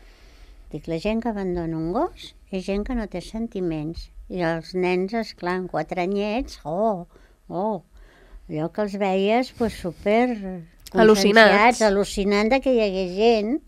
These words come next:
Speaker 1: que pogués abandonar un gos al carrer sense aigua, sense menjar, sense res, perquè li molestava.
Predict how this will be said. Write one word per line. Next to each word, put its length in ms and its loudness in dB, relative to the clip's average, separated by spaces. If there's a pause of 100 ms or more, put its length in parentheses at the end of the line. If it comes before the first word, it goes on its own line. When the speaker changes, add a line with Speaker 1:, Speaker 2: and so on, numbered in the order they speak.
(540)
Speaker 1:
que 100 -4
pogués 380 -4
abandonar 880 -2 (260)
un 240 0
gos 280 -2
al 160 -2
carrer 380 -4
sense 400 -10
aigua, 280 -6
sense 360 -12
menjar, 460 -4
sense 420 -10
res, 260 -2 (320)
perquè 300 -2
li 80 2
molestava. 840 -4